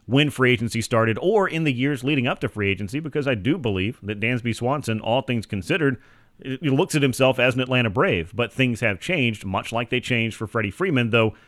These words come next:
these circumstances feel altogether different just based on, as you pointed out,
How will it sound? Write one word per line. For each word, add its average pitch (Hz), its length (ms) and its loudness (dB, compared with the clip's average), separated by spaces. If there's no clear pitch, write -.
these 127 260 2
circumstances 117 720 -2
feel 113 380 2
altogether 156 540 2
different 120 540 -2
just 120 260 -8
based 120 240 0
on, 113 180 -2
as 107 140 -6
you 143 80 -4
pointed 117 260 -2
out, 107 240 0